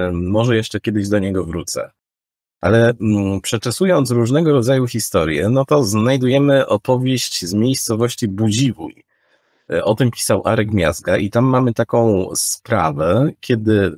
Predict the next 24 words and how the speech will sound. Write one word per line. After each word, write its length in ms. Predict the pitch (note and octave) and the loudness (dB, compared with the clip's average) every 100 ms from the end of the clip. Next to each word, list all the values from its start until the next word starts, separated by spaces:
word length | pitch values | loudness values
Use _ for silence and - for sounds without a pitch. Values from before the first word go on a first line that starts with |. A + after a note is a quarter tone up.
| C#2+ - | -8 -2
pewna 320 | B2+ B2 G#2+ | 2 2 0
świadek, 520 | - - - - A#2+ | -2 -2 -2 -2 -4
która 640 | - B2+ A2 G#2+ G2 E2 D2+ | -4 0 2 2 2 0 -2
wielokrotnie 640 | D#2 G#2+ G#2 - B2+ G2 | 0 2 4 2 0 0
obserwowała 580 | F#2 - F#2 F#2 F#2+ F#2 | -2 -2 -2 2 2 2
obiekty 480 | E2 F2+ - - D2 | 2 -2 -4 -8 -8
ufo 360 | A2+ A2+ E2+ | -6 -4 -4
w 80 | - | -4
pobliżu 420 | - D2+ F#2+ F2+ | -8 -4 -2 -2
swojego 400 | - E2 - - | -4 -6 -6 -10
domu, 440 | - C3+ D#3 A2+ - _ _ _ | -2 2 4 2 0 _ _ _
to 100 | - | 0
jest 180 | G2+ F#2+ | 2 2
miejscowość 640 | G2 F2 - F#2+ F2 - | 0 -2 -2 -2 -2 -4
w 80 | - | -6
powiecie 420 | E2+ E2 D#2+ D#2+ | -6 -4 -4 -4
rzeszowskim, 800 | - E2 - B2+ - - A2+ G2 - E2 | -4 -4 -2 -2 -2 -4 0 2 0 -4
wspomina, 680 | - - - E3 G#2 D#2 F#2 | -6 -4 0 2 2 2 2
że 140 | C3 | 0
przy 260 | A2+ - A#2 | 0 -2 2
jednym 340 | C#3 F3 D#3+ | 2 2 0
z 100 | D#3+ | 0
tych 160 | - A2 | -2 -4
spotkań 640 | - A2 F2+ - F#2 D#3+ | -2 -2 -2 -2 2 2